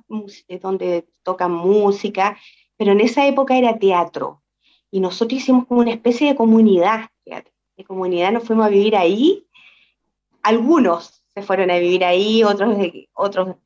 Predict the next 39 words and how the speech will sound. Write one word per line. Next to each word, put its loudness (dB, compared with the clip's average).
y, 0
y -2
ahí 2
hacíamos 0
muchas 0
or-, 0
obras 0
con 2
el 2
Mateo 2
Iribarren. 0
El -10
Mateo -6
Iribarren 0
era 2
el 0
director -2
de 0
esa, 0
de 0
ese 0
lugar -2
y 2
dueño 2
de 2
esa -2
casa. -10
Y -4
ahí 2
empezó -2
como 2
mi 2
trabajo 0
profesional, -4
donde 0
con-, -6
donde -2
en 0
realidad, 0